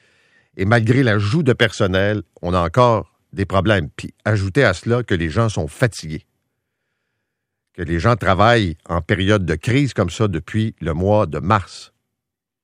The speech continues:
Et qu'on est dans cette deuxième vague, qu'on a réussi peut-être un peu à stabiliser, mais on n'est pas en train de l'aplanir, ça c'est certain. Et on a vu hier le discours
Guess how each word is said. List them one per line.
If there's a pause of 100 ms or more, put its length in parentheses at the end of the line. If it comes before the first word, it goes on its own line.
(920)
Et
qu'on
est (440)
dans
cette
deuxième
vague,
qu'on
a
réussi
peut-être
un
peu
à
stabiliser, (800)
mais
on
n'est
pas
en
train
de
l'aplanir,
ça
c'est
certain. (1000)
Et
on
a
vu
hier (500)
le
discours